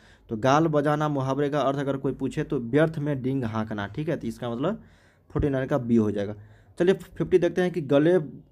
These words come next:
मढ़ना क्या होता है, गले मढ़ना मुहावरे का अर्थ क्या होगा? तो गले मढ़ना मुहावरा का जो अर्थ है दोस्तों वो आपका हो जाता है आरोप लगाना, ठीक है, तो यहाँ पे पचास का सी। दोस्तों इस वीडियो में हम लोग जो प्रीवियस ईयर्स में क्वेश्चन पेपर था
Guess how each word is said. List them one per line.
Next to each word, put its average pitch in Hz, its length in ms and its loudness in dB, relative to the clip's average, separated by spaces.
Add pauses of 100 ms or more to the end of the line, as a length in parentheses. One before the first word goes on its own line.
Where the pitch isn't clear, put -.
(180)
मढ़ना 131 460 -2 (200)
क्या 139 120 0
होता 143 180 0
है, 143 140 -4
गले 151 300 4
मढ़ना 143 400 -2
मुहावरे 127 400 -2
का 139 120 -4
अर्थ 117 340 -6
क्या 110 120 -4
होगा? 104 240 -8 (420)
तो 120 100 -4
गले 151 320 6
मढ़ना 147 360 0
मुहावरा 135 420 -2
का 135 120 -4
जो 135 200 -4 (100)
अर्थ 160 220 -4
है 143 100 -4
दोस्तों 123 360 -4 (340)
वो 135 80 -2
आपका 135 240 0
हो 131 140 0
जाता 131 200 0
है 156 200 -2
आरोप 147 340 4
लगाना, 107 440 0
ठीक - 240 -8
है, 180 100 -2
तो 135 160 -12
यहाँ 120 140 -6
पे 135 100 -8
पचास 117 360 -4
का 139 120 -6
सी। - 280 -12 (420)
दोस्तों 165 340 4
इस 180 280 -2
वीडियो 156 320 4
में 151 60 2
हम 143 140 0
लोग 156 260 0
जो 127 120 -2
प्रीवियस 135 460 -2
ईयर्स 139 200 0
में 139 120 -4
क्वेश्चन 135 340 -6
पेपर 131 300 -4
था 131 260 -6